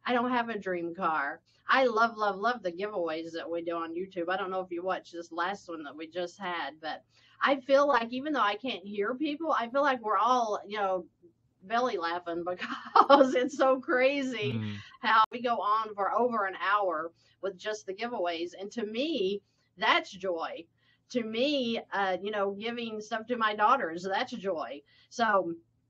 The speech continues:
Speaker 1: I feel like that just because I'm fifty-two years old and older, that I'm over the car stage <laughs>
Speaker 2: Mm-hmm.
Speaker 1: and I'm into,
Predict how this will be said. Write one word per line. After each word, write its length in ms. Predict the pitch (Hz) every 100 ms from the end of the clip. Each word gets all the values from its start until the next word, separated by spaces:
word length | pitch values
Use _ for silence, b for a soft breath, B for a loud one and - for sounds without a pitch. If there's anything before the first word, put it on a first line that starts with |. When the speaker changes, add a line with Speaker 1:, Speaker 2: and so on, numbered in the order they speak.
| _ -
Speaker 1:
I 140 | 214
feel 200 | 208 262
like 220 | 254 202
that 160 | 185 175
just 200 | 220 220
because 500 | 202 202 208 202 190 180
I'm 360 | 185 185 175
fifty-two 400 | 160 220 190 220
years 240 | 202 185 196
old 340 | 226 208 185
and 140 | 170 170
older, 540 | 226 262 214 170 170 170
that 140 | 185
I'm 240 | 185 190 -
over 320 | 214 269 277
the 140 | 247 226
car 320 | 233 208 254
stage 540 | - 262 269 294 294
<laughs> 100 | -
Speaker 2:
Mm-hmm. 760 | - - - 392 - - 554 -
Speaker 1:
and 120 | 240
I'm 220 | 233 240
into, 840 | 233 247 269 302 330 233 226 220